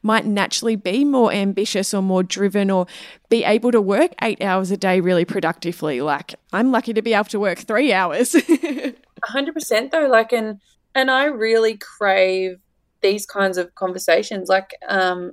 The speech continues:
Speaker 2: a-, and it's honestly been what I've been lacking in, you know, this pandemic phase, I think, is just not having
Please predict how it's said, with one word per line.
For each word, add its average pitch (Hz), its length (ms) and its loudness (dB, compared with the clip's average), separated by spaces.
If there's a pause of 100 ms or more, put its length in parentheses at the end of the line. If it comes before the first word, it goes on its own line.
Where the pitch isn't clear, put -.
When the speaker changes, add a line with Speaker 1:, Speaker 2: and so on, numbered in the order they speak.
Speaker 2:
a-, 185 200 -2
and 208 140 0
it's - 140 -6
honestly 226 400 -2
been 190 640 -2
what 185 180 4
I've 175 140 0
been 180 160 -4
lacking 170 500 -4
in, 170 400 -4 (340)
you 196 100 -4
know, 175 140 4
this 175 500 -4 (240)
pandemic 165 540 -2
phase, 156 240 0
I 160 80 -4
think, 185 320 -6
is 175 420 -4 (480)
just 214 220 0
not 202 280 2
having 185 580 -2